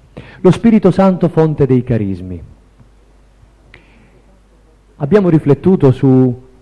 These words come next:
questo aspetto così importante, fondamentale, nella nostra vita spirituale. Con Padre Matteo abbiamo pensato di iniziare questo nostro itinerario, questo nostro cammino,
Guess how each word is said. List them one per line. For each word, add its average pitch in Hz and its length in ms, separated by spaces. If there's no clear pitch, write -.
questo 131 600
aspetto 123 680
così 127 280
importante, 113 1040
fondamentale, 117 1080
nella 135 200
nostra 147 300
vita 139 240
spirituale. 104 880
Con 131 160
Padre 139 240
Matteo 143 280
abbiamo 143 200
pensato 127 480
di 123 240
iniziare 120 800
questo 120 380
nostro 123 340
itinerario, 113 600
questo 120 260
nostro 117 340
cammino, 147 640